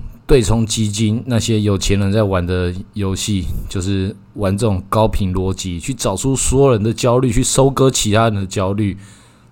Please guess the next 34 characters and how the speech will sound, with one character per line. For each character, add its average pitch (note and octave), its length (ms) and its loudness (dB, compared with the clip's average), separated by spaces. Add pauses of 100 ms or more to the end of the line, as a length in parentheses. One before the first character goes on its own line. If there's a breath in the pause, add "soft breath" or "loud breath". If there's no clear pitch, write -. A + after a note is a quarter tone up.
但 A#2+ 140 -2
是 B2 80 0
你 A2+ 140 0
在 B2 100 2
收 B2 220 2
割 B2+ 160 0
别 A#2 140 0
人 G2+ 100 0
的 G#2 80 -2
焦 G#2 240 -2
虑 A#2 140 0
的 G#2 100 -2
同 F#2 200 -6
时， F#2 240 -8
你 F#2+ 140 -6
要 A#2 240 -4 (100)
知 B2 240 -6
道， A#2 300 -2 (460 loud breath)
正 D#3+ 180 0
是 C#3 100 -2
因 D3 120 0
为 C#3+ 80 0
你 A#2 220 0
也 A2+ 100 0
是 G2+ 100 -4
有 G#2+ 140 0
焦 G#2+ 260 -2
虑 A2+ 100 2
的， F#2+ 160 -2
你 F2 80 -6
才 E2+ 160 -6
看 G#2+ 200 -4
得 F#2 100 -4
到。 E2+ 320 -6